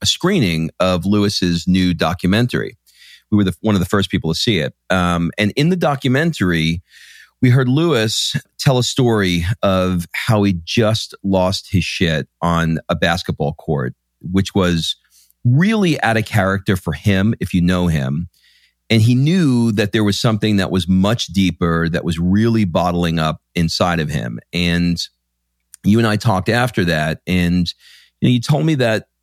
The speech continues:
that really resonated with you and that, you know, you battled with your own anger issues and, you know, you were really having difficulty enjoying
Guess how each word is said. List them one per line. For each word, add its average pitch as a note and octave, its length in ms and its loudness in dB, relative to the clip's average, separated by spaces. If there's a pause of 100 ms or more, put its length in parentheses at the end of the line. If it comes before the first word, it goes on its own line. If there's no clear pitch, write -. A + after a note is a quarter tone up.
that A#2 160 2
really B2+ 280 2
resonated G#2 600 2
with E2+ 260 -2
you E2+ 280 0
and E2+ 140 0
that, E2+ 200 -2 (100)
you F#2 120 0
know, F2 80 2
you F2+ 200 2
battled F#2+ 420 0
with F2+ 160 -2
your F#2 140 2
own C#3+ 200 2
anger F2 320 -2
issues D#2 680 -2
and, F2+ 440 0 (540)
you - 80 -4
know, F2+ 120 0
you G2 200 2
were G#2 100 2
really A#2+ 300 2
having G2 680 0
difficulty F#2 760 -2
enjoying F2+ 840 -2